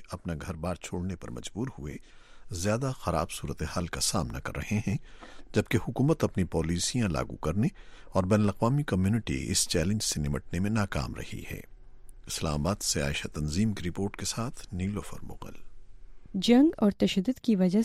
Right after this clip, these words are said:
Speaker 2: سے بہت سے افغان باشندے اپنا گھر بار چھوڑنے پر مجبور ہوئے ہیں اور ملک کے دیگر حصوں میں منتقل ہو گئے ہیں۔ ایمنسٹی International نے مئی میں جاری ہونے والی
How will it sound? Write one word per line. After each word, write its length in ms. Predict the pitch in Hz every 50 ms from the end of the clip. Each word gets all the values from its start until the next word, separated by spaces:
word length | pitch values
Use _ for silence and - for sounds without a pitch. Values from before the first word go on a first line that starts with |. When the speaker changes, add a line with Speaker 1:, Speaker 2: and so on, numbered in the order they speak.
| -
Speaker 2:
سے 120 | - 262 233
بہت 280 | 196 202 202 233 262 - -
سے 80 | - -
افغان 460 | - 175 - - - 180 185 180 175 170
باشندے 560 | 175 175 165 - - 175 180 180 175 214 254 - - - _ _ _ - -
اپنا 320 | 220 - - 254 269 285 240 -
گھر 160 | 170 175 180 160 -
بار 140 | 170 175
چھوڑنے 420 | 170 - - - 190 180 175 196 214
پر 200 | - - 175 160
مجبور 480 | 160 165 175 - - - 190 180 170
ہوئے 200 | 160 156 175 175
ہیں 220 | 175 175 180 - 170 - _ _ - - - _ - -
اور 140 | - 202
ملک 260 | 196 202 233 262 277 -
کے 120 | - 202
دیگر 480 | 165 165 185 175 - 240 233 214 175 165
حصوں 260 | 160 - - 196 190
میں 120 | 196 202
منتقل 520 | 185 175 175 160 - 180 - - - 170 170 151 170
ہو 160 | 170 156 143
گئے 120 | 165 165
ہیں۔ 200 | 165 165 175 - - _ _ _ _ _ _ _ _ _ _ -
ایمنسٹی 460 | 214 220 220 220 226 226 - - 302
International 640 | 277 254 - 196 180 180 180 180 175 - - 233 233 226
نے 100 | 226 202
مئی 220 | 180 180 185 190
میں 120 | 190 190 185
جاری 300 | - 170 165 160 165 175
ہونے 240 | 170 170 165 165 160
والی 340 | 151 156 156 156 156 190